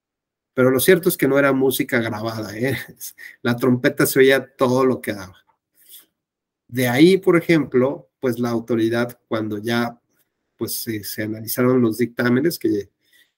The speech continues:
em, digamos, ya fueron públicos y ya oficiales y ya no había nada que impugnarse y tal, pues ya me entré de curioso a ver, eh, ese dictamen, y sí, la autoridad validó que fueron tres mil pesos de,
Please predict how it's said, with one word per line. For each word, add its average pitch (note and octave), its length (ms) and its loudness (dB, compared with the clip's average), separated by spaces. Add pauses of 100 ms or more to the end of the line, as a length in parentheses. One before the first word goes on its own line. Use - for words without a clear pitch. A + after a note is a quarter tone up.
(160)
em, G2+ 440 -10
digamos, A#2 340 0
ya A#2+ 160 0
fueron A#2 340 0
públicos C3 800 2
y G#2+ 80 -6
ya G#2+ 140 -8
oficiales A#2+ 800 2
y - 40 -12
ya G#2+ 140 -8
no A2 100 -4
había G#2+ 160 -4
nada G#2+ 280 -4
que - 120 -14
impugnarse G#2+ 640 -6
y - 40 -18
tal, B2+ 280 -2 (380)
pues A#2 140 -2
ya B2 260 4
me A#2 200 4
entré B2 260 2
de B2+ 160 4
curioso B2+ 480 4
a A#2+ 60 4
ver, A#2+ 300 2 (400)
eh, G#2+ 260 -8
ese A2 220 -6
dictamen, B2+ 540 -2 (540)
y A#2+ 120 -2
sí, A#2+ 220 -2
la C#3 80 0
autoridad A2+ 460 -2 (120)
validó C3 580 0
que - 120 -8
fueron D3 260 -2
tres B2+ 200 0
mil C#3 180 -4
pesos F3+ 400 -2
de, G2+ 280 -6